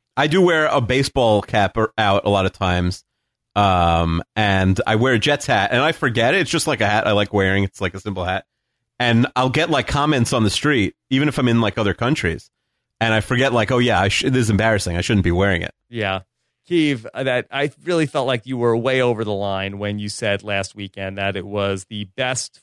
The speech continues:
Speaker 2: football Sunday of the entire year for the Jets fans, as the Dolphins and the Giants had embarrassing losses in the playoffs. I thought that that was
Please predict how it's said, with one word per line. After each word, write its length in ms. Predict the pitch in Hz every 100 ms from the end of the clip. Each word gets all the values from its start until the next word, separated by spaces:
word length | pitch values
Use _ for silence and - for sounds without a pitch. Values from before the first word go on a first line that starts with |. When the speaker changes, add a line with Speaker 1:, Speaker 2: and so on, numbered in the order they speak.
| -
Speaker 2:
football 480 | 135 - 117 110 107
Sunday 640 | - 117 113 104 104 104
of 220 | - 110
the 120 | 104 107
entire 380 | 110 113 110
year 340 | 107 107 104 101
for 160 | -
the 80 | 101
Jets 340 | 98 104 104 -
fans, 400 | 101 92 95 87
as 460 | 98 98 95 90
the 360 | 95 104 101 98
Dolphins 640 | 117 117 117 - 113 104
and 120 | 107
the 60 | 104
Giants 500 | 98 107 101 98 98
had 160 | 104 104
embarrassing 640 | 107 110 110 104 - 101
losses 480 | 101 98 95 101 95
in 60 |
the 80 | 95
playoffs. 440 | - 95 90 90 107
I 80 |
thought 200 | 107 113
that 160 | 110 104
that 180 | 104 101
was 420 | 104 101 104